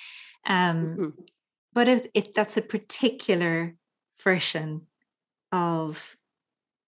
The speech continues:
Speaker 1: the Holy Mother, which is not really a full picture of the full
Speaker 2: Mm-hmm.
Speaker 1: feminine. I, I, I remember feeling a little bit uncomfortable even as a girl with what was being taught to me about Mary. It was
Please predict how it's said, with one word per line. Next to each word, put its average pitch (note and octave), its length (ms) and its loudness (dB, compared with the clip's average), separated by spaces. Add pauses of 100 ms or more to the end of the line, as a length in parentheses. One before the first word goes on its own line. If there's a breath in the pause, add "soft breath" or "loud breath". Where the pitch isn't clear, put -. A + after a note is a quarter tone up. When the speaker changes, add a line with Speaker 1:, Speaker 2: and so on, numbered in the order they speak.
(640)
Speaker 1:
the F3 60 -4
Holy F3 340 2
Mother, E3 480 2
which F#3 220 -2
is F3+ 120 0
not F#3+ 220 2
really F3+ 220 2
a F3 60 0
full E3+ 340 0
picture D3+ 600 -10 (1040)
of E3 160 -4
the F3 80 -2
full E3 240 0
Speaker 2:
Mm-hmm. F3 80 -4
Speaker 1:
feminine. D#3 380 -4
I, - 240 -2 (160)
I, - 260 -4
I F3 200 -8
remember F3+ 640 0 (960 soft breath)
feeling G3+ 280 4
a F#3 40 2
little F#3 240 4
bit F#3+ 160 2
uncomfortable F#3 640 0
even F#3 240 4
as F3 120 -4
a F3+ 40 -2
girl F#3 380 2
with E3+ 220 -4
what F3+ 160 -4
was E3 160 -4
being E3+ 160 -2
taught F3 340 -2
to - 80 -2
me E3 160 -2
about E3 380 0 (400)
Mary. E3 520 0
It F3 80 -2
was E3 360 -2